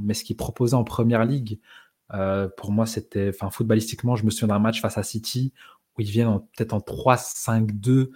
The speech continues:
mais genre, il y a vraiment que deux attaquants sur le terrain. Le reste, c'est, c'est que des joueurs très défensifs. C'est un coach que j'affectionne pas du tout. Et, euh, je pense que c'est,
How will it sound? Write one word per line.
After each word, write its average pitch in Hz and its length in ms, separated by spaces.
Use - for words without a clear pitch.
mais 107 80
genre, 113 120
il - 20
y - 20
a 101 40
vraiment 127 200
que - 220
deux 139 180
attaquants 127 260
sur - 180
le 110 100
terrain. 117 220
Le 104 80
reste, 117 260
c'est, 110 140
c'est 110 180
que - 240
des 123 180
joueurs 113 220
très 127 220
défensifs. 120 500
C'est - 140
un - 20
coach 123 240
que - 80
j'affectionne 113 720
pas 127 160
du 101 220
tout. 123 220
Et, 104 280
euh, 98 520
je 92 160
pense 110 320
que 98 100
c'est, - 240